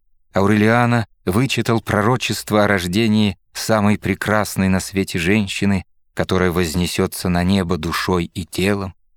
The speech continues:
и узнал о происхождении двух близнецов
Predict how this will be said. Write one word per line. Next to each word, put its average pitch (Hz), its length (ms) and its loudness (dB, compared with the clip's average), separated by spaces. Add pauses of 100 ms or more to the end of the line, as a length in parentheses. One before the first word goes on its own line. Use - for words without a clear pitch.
(120)
и 107 80 0
узнал 110 560 2
о 123 80 0
происхождении 110 920 0
двух 90 340 -2
близнецов 98 960 0